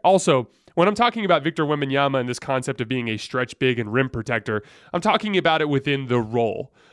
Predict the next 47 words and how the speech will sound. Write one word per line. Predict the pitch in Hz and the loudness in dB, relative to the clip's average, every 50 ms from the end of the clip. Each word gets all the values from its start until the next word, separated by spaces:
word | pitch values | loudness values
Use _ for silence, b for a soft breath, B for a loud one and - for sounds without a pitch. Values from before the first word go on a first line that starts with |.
| b b b | b b b
Obviously, | 185 202 214 175 202 190 156 - 185 170 | -2 0 2 2 2 2 2 2 0 2
Embiid | 156 147 143 117 156 156 151 | 2 2 0 0 0 0 0
is | 131 127 - | 0 -2 -2
fifty | - - 185 - - 170 147 | -4 -4 -4 -4 -4 -8 -12
times | - 143 135 131 135 127 120 104 | -8 -6 -4 -4 -4 -4 -4 -6
the | 117 | -6
player | - 117 127 120 113 110 104 | -6 -4 -2 0 0 0 -2
that | 107 107 | -2 -4
Victor | 98 113 107 - - 113 104 | -6 -8 -8 -6 -4 -4 -4
is | 101 98 98 | -4 -4 -6
right | 101 98 - | -8 -8 -6
now. | 98 98 101 120 | -6 -2 0 0
So | 127 - 143 123 123 | 2 2 0 0 0
is | 117 117 | -2 -4
Nikola | 127 117 120 110 | -6 -4 -4 -2
Jokic. | 107 104 107 110 107 - 151 139 | -2 -2 -4 -4 -4 -4 -6 -6
So | - - 135 120 | -4 -4 -4 -4
is | 110 | -4
Karl | - - 123 117 113 110 | -4 0 0 0 2 0
Anthony | 113 110 107 117 110 107 | -2 -4 -4 -4 -6 -6
Towns. | - - 107 104 123 151 139 | -6 -8 -8 -8 -8 -6 -4
So | - 147 | -2 0
are | 143 139 | 2 2
so | 135 - - 170 156 | 0 0 -2 -4 -4
many | 151 160 170 185 185 160 | -4 -4 -4 -4 -4 -4
of | 135 | -4
the | 117 110 | -4 -4
bigs | 104 - 117 104 104 101 - - - b b b b b b | -2 -2 -2 -2 -4 -6 -10 -14 -16 b b b b b b
around | b 123 127 117 110 107 | b -2 -2 -2 -2 -4
the | 107 107 | -6 -8
league. | 104 107 104 98 - - - - | -8 -8 -10 -10 -12 -16 -10 -4
But | - 170 160 131 117 - - b b b b b b | 0 2 2 2 0 -2 -6 b b b b b b
I'm | b 147 170 | b -2 0
just | 165 170 156 - | 0 -2 -4 -4
specifically | - - 156 - - - - 220 214 - 202 202 - 196 190 | -4 -6 -6 -6 -6 -2 0 0 0 0 -2 -4 -4 -4 -4
talking | - - 165 143 139 - 143 135 127 | -2 2 2 2 2 0 -2 -6 -4
about | 117 123 117 110 - - | -2 -2 -2 -2 -4 -8
plugging | - - 156 156 165 160 147 170 165 170 170 165 - b b b b | -10 -4 0 0 0 2 2 2 2 0 -2 -4 -8 b b b b
a | 151 135 | -4 -4
player | - - - 156 156 160 170 165 - | -4 -4 -2 0 2 2 2 0 0
into | - 151 151 139 - 156 147 | -2 -6 -6 -4 -2 -2 -2
a | 135 | -2
role | 123 107 107 127 131 123 113 101 98 101 101 - B B B B B | -2 -2 2 4 4 4 4 2 0 -4 -6 -8 B B B B B
as | 127 127 127 120 | 0 0 2 2
a | 127 117 | 0 0
rim | 107 104 107 123 156 180 196 196 | -2 -2 0 2 2 2 0 -2
protector | 196 - 208 - - 190 156 - - - 151 147 147 143 | -2 -2 -2 -2 0 0 -2 -2 -2 0 0 2 2 0